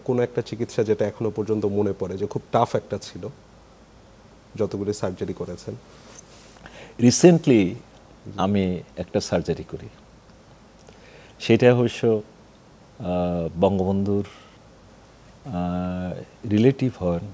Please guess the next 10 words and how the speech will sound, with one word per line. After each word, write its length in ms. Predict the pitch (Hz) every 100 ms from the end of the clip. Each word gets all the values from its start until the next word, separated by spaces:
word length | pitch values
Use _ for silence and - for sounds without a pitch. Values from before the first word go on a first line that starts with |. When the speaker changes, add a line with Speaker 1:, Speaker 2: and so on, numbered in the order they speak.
| - - - - - 90
Speaker 2:
ভদ্রলোক, 460 | 87 87 87 90 - - - - - - - - - -
ফরিদপুরের, 560 | 107 104 - 95 90 - - - - - -
ওনার 240 | 98 196
মিসেস 640 | 180 202 - 90 - - - -
recently 440 | 104 101 104 95 87
গত 320 | 90 - 90 82 - - - - - - - 147 - - 92
জুলাই, 340 | 101 101 101
অগ-, 580 | 95 92 90 95 - 87
জুলাইতে 420 | 92 104 120 - 120
কিন্তু 680 | 120 113 - 120 110 101